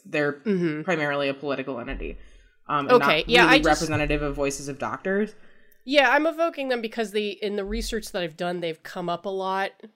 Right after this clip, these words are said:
Speaker 2: as kind
Speaker 1: Yeah.
Speaker 2: of the opposition to the anti-abortion crew. I don't know how that, uh, um,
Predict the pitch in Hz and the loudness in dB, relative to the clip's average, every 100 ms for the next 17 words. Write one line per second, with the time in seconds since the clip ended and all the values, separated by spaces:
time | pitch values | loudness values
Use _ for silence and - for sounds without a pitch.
0 | _ 175 170 165 - - - 190 170 - | _ -6 -4 -4 -10 -10 0 6 8 6
1 | 160 165 - 165 165 - 165 143 - 165 | -2 -6 -8 -10 -10 -8 -8 -8 -8 -8
2 | - 175 156 170 175 - 185 180 196 185 | -8 -12 -10 -8 -8 -8 -10 -8 -6 -4
3 | 185 180 196 190 190 180 175 170 - 180 | -4 -2 -2 0 -2 -2 -4 -6 -8 -4
4 | 170 170 165 165 - _ _ _ _ _ | -4 -2 -4 -6 -10 _ _ _ _ _
5 | _ - - 202 - 190 175 165 170 | _ -14 -8 -8 -6 -6 -4 -2 -4